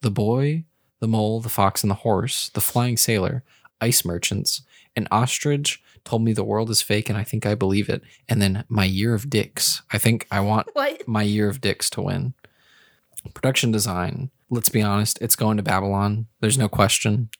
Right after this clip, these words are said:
Speaker 1: I, whether I want it to or not, Hollywood loves, uh, loving itself. So a movie about old Hollywood, yeah, it's winning production design.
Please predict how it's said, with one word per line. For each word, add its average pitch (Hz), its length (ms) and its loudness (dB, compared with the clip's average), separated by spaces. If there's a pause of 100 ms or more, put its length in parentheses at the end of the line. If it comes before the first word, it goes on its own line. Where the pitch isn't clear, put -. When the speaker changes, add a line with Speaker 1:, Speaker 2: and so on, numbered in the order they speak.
Speaker 1:
I, 117 140 0
whether 113 280 0
I 104 60 0
want 107 200 -2
it 92 80 -8
to - 100 -4
or 98 60 -2
not, 101 320 0
Hollywood 101 420 2
loves, 98 540 0 (520)
uh, 95 200 2
loving 98 300 2
itself. 104 640 -2
So 95 420 2 (800)
a - 40 -4
movie 104 200 0
about 101 200 2
old 104 200 0
Hollywood, 113 560 0
yeah, - 220 0
it's - 120 -4
winning - 220 2
production - 420 -4
design. - 460 -6